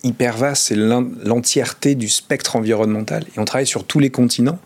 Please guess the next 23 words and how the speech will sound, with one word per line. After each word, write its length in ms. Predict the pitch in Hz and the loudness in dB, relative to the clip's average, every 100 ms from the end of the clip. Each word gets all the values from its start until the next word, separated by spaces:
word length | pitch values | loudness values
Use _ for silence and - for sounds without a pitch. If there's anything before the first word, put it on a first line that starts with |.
| - - - _ - | -18 -20 -20 _ -2
dans 100 | 117 | 2
le 60 | |
monde 180 | 123 123 | 4 4
entier. 260 | 113 107 107 | 2 0 0
Donc, 200 | 107 107 - - - _ _ | 0 -4 -12 -20 -20 _ _
pour 120 | - 123 | 0 2
revenir 220 | 139 139 | 4 2
à 60 | |
ta 140 | 131 127 | 2 0
question 320 | 135 123 143 | 0 0 2
de 40 | |
départ, 400 | 135 123 143 151 | 2 2 0 0
je 80 | 123 | -2
crois 180 | 123 135 | -2 -2
qu'en 140 | 131 113 | 0 0
prenant 340 | - 131 139 | 0 0 2
mes 140 | 135 | 2
fonctions, 500 | 120 127 120 - 147 | 2 0 0 2 0
c'était 420 | 147 - 117 127 - - | 0 0 0 0 -2 -4
comment 300 | - 147 156 | 0 2 2
éviter 440 | 139 127 120 147 | 2 2 0 0
la 140 | 151 110 | 2 0
paralysie. 640 | - 117 123 123 117 110 | 0 0 2 2 2 -2